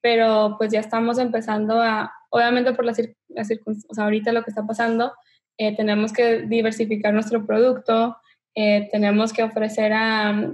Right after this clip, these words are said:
cada escuela es muy diferente, tenemos que aprender a adaptarnos a todas las escuelas nuevas que estamos, pues, con las que estamos creando partnerships, este, y entenderlo, pero también vemos cómo,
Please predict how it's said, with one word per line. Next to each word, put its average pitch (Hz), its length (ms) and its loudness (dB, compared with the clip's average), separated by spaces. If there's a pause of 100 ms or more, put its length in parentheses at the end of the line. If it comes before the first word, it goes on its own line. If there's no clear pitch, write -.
cada 220 160 2
escuela 240 260 0
es 240 60 2
muy 247 180 4
diferente, 226 600 2
tenemos 214 360 2
que 240 80 0
aprender 214 320 2
a 220 120 2
adaptarnos 220 520 0
a 220 80 0
todas 214 180 2
las 220 120 0
escuelas 214 260 0
nuevas 220 320 2
que - 100 -6
estamos, 214 460 0 (540)
pues, - 580 -10 (100)
con 226 120 -2
las 226 120 -2 (200)
que 226 80 -4
estamos 220 340 2
creando 220 880 2
partnerships, 233 720 0
este, 220 580 0 (460)
y 220 720 4
entenderlo, 247 800 2
pero 247 280 4
también 220 340 4
vemos 254 340 4
cómo, 254 600 4